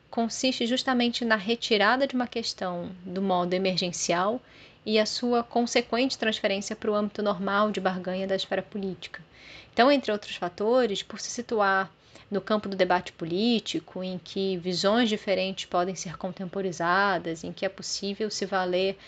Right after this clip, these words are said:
de uma ágora, digamos assim, pra debater uma questão, que a dessecuritização seria preferível no longo prazo.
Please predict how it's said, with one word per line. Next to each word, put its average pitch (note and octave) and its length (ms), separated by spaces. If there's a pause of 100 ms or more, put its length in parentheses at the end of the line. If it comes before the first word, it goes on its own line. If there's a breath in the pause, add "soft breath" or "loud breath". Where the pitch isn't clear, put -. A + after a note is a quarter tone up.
(300 loud breath)
de F3+ 100
uma G3 140
ágora, F3+ 840 (240)
digamos F3 380
assim, E3+ 340
pra F#3+ 180
debater F#3 540
uma G3 140
questão, G3+ 580 (360 loud breath)
que - 100
a G#3+ 80
dessecuritização G#3+ 880
seria G3+ 380
preferível G#3 600
no G3+ 100
longo G3+ 240
prazo. E3 500